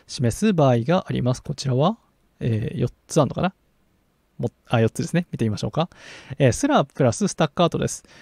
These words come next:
えー、メゾスタッカート。えー、基準としては四分の三の長さで演奏しますよと。えー、さっきのスラーとスタッカート、え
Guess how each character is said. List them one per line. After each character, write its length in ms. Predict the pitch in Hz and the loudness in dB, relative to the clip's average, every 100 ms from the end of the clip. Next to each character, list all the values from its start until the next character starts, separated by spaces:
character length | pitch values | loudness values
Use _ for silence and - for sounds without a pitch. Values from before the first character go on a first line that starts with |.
| - - | -6 2
え 120 | 123 | 4
ー、 20 | |
メ 140 | 110 110 | 4 2
ゾ 120 | 202 | 0
ス 120 | - | -2
タ 100 | - | -8
ッ 40 | - | -10
カ 160 | - 180 | 2 2
ー 20 | |
ト。 140 | - - _ _ - | 2 -6 _ _ -2
え 140 | 131 113 | 0 0
ー、 40 | |
基 160 | - 139 | 0 0
準 100 | 151 | 0
と 80 | 175 | 2
し 60 | |
て 80 | 185 | 4
は 40 | |
四 240 | 113 113 160 | 4 4 2
分 140 | 185 | 0
の 80 | 185 | 0
三 160 | - 160 | 2 2
の 80 | |
長 180 | 160 156 | 4 2
さ 120 | 135 | 2
で 200 | 139 196 - | 2 0 0
演 160 | 127 113 | -2 0
奏 140 | 113 | -2
し 100 | - | -2
ま 80 | 107 | -6
す 80 | - | -8
よ 100 | - | -12
と。 100 | - _ _ _ _ _ _ _ | -20 _ _ _ _ _ _ _
え 120 | 131 | 0
ー、 20 | 110 | 2
さ 100 | 233 | -2
っ 40 | |
き 120 | 269 | 0
の 100 | 117 | 0
ス 160 | - 226 | 2 4
ラ 120 | - | 4
ー 40 | |
と 160 | - 113 | 4 -4
ス 60 | - | -4
タ 80 | |
ッ 60 | 143 | -2
カ 120 | - | 2
ー 40 | 139 | 2
ト、 200 | - - _ _ - - - _ _ | 0 -8 _ _ -20 -20 -20 _ _
え 380 | 117 101 - | 0 0 -4